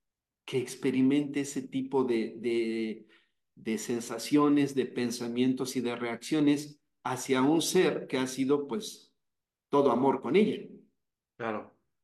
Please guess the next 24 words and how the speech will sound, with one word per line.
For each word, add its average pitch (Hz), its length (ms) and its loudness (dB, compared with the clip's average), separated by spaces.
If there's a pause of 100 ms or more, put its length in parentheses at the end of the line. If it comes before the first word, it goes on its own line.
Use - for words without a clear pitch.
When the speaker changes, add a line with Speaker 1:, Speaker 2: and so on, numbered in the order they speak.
(200)
Speaker 1:
No 151 180 -4
es 180 120 0
lógico. - 680 -2 (220)
Y 156 120 0
lo 151 140 4
mismo 175 680 0
ocurre 156 640 -4 (360)
con 123 600 0
el 131 180 2
esposo 160 460 0
en 135 80 0
relación 123 420 -4
a 127 60 -6
su 131 120 -6
esposa, 156 580 2
con 131 160 0
la 123 60 0
esposa 151 440 2
en 135 60 -2
relación 123 440 -2
al 113 120 -4
esposo, 156 640 0
entre 123 320 -2
hermanos, 156 880 0